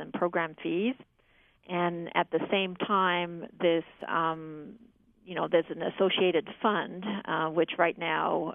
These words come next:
um, they're looking at raising forty million, um, in, as follow-on funding for companies that, um, are going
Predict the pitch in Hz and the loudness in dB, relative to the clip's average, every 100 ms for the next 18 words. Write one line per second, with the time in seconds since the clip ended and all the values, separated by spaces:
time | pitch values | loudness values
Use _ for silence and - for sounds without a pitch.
0 | - 160 160 165 165 170 170 - 165 165 | -6 -6 -2 0 0 -4 -6 -2 -2 -2
1 | 160 - 170 160 175 165 165 180 202 - | -6 0 0 0 0 0 -2 -6 -8 -12
2 | - - - - 160 156 160 160 - 160 | -14 -14 -16 -6 -2 0 -2 -8 -8 -8
3 | 165 160 160 - 156 - 170 160 156 160 | -8 -12 -6 -2 0 4 4 4 0 -6
4 | - 160 156 165 160 - 165 160 160 160 | -6 -4 -4 -6 -12 -4 -2 -2 -4 -4
5 | 165 160 156 185 - _ - 156 151 156 | -4 -6 -14 -16 -20 _ -8 -4 -2 -4
6 | - - 185 - 202 185 - 160 165 | -10 -18 -18 -16 -8 -2 0 -2 -8